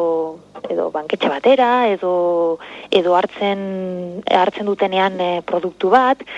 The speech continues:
eta harritzen direlako, edo, edo bereziki unkituak gelditzen direlako, e, zein, e,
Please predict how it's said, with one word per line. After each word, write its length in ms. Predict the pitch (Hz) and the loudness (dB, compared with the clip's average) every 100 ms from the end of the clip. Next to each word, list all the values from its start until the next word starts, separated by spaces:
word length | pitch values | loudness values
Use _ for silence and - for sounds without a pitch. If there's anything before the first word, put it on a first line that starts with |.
| - - - | -14 -2 2
eta 640 | 202 - 196 190 190 196 - | 2 4 2 4 4 2 0
harritzen 640 | 185 240 - 233 220 202 | 0 0 0 0 0 0
direlako, 640 | 196 190 190 175 277 294 285 | 2 4 2 4 4 6 6
edo, 240 | 214 190 190 | 4 2 2
edo 200 | 180 190 185 185 180 | 2 2 2 2 2
bereziki 480 | 196 226 233 240 233 | 4 4 0 -2 -2
unkituak 400 | 202 226 226 208 | -2 2 4 4
gelditzen 320 | 214 226 208 | 2 0 0
direlako, 540 | 208 202 226 226 226 | 4 4 4 2 2
e, 460 | - 202 190 185 185 - | 2 2 2 2 0 0
zein, 240 | 220 220 | 0 2
e, 120 | 208 | 0